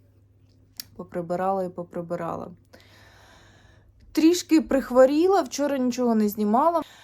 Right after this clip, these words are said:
Почуваю себе не дуже добре, у мене дуже першить горло, м, такий, знаєте, трішки мокрий кашель є, е, горловий.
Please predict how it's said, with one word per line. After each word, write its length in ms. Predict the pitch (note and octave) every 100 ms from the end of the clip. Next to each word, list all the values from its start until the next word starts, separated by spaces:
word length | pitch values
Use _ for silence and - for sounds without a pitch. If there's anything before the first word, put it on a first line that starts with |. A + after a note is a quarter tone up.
| - _
Почуваю 520 | - G#3+ B3 D4+ D4+
себе 240 | C4+ A#3 B3
не 120 | A#3+
дуже 300 | A3+ A#3+ A#3
добре, 360 | G3+ C#4+ D4+ D4
у 40 |
мене 600 | A#3+ A3 G#3+ G#3 G#3 G3+ F#3+
дуже 360 | G#3 G3 F#3+
першить 560 | F#3 G3 - - F#3+ F3
горло, 760 | F3 G#3 A#3 D4+ D#4 D#4 D#4 D#4 _ -
м, 180 | A#3 G#3
такий, 360 | - G#3 - G3
знаєте, 400 | G3+ G#3 A3 G#3
трішки 400 | G3 G3 - F#3
мокрий 440 | F#3 F#3 F3+ E3
кашель 520 | - F#3+ G#3 - C4
є, 260 | B3 C4 C4+
е, 160 | D4 D#4 _ _ _ _ _ - - - -
горловий. 800 | A3+ A3+ A#3 B3+ B3 B3+ B3+